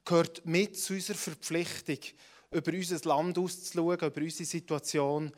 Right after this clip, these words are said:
uns zu solidarisieren mit Christen, die es anders haben und gleichzeitig auch zu fragen,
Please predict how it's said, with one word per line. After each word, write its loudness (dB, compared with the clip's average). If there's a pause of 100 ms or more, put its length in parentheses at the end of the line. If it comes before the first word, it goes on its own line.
(320)
uns -2
zu 2
solidarisieren 0
mit -6
Christen, -2
die -4
es -6
anders -2
haben -2 (320)
und -2
gleichzeitig -2
auch 0
zu -4
fragen, 2